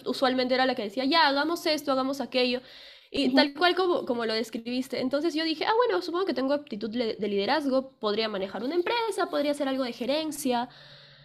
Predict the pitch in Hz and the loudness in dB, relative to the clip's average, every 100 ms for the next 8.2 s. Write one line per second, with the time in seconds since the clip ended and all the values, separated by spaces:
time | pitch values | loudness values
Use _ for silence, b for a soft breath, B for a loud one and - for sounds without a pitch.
0 | B B _ _ - 311 339 339 330 - | B B _ _ 0 6 8 8 4 4
1 | 359 466 427 285 277 320 339 208 180 - | 2 6 6 6 4 2 4 4 4 2
2 | - - 269 285 349 - 262 247 294 339 | -10 -8 -8 -6 -4 -2 0 2 2 0
3 | - 233 247 202 196 202 233 226 226 208 | -2 0 0 0 -4 -8 -8 -6 -8 -6
4 | 190 196 - - 415 466 392 294 269 254 | -4 -4 -2 0 2 2 0 2 4 4
5 | 254 262 269 277 - - - - - 233 | 2 0 -4 -8 -12 -20 -20 -20 -12 -6
6 | 226 190 202 190 196 233 220 202 208 202 | 0 0 0 -2 2 4 4 2 0 0
7 | 185 180 175 180 170 165 180 262 269 - | -2 -2 -6 -6 -8 -8 0 0 0 -2
8 | 226 | -4